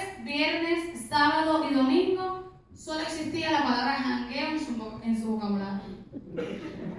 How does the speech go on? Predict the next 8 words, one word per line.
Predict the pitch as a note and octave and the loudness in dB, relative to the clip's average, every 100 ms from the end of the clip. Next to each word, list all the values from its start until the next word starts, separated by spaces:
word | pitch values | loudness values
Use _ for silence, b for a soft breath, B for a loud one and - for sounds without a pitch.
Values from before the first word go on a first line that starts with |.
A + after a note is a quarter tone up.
| - - - - - | -8 -8 -10 -8 -4
Un | E4+ F4 | 4 8
joven | F#4 F#4 F#4+ F#4+ | 10 10 8 6
que | E4 | 2
no | D#4 | 2
había | E4 E4+ | 4 4
quien | D#4 | 4
le | D#4+ D#4+ | 4 4
pudiera | D#4+ D4+ D#4 D4+ C4+ A#3+ - - | 2 4 6 8 8 6 2 -4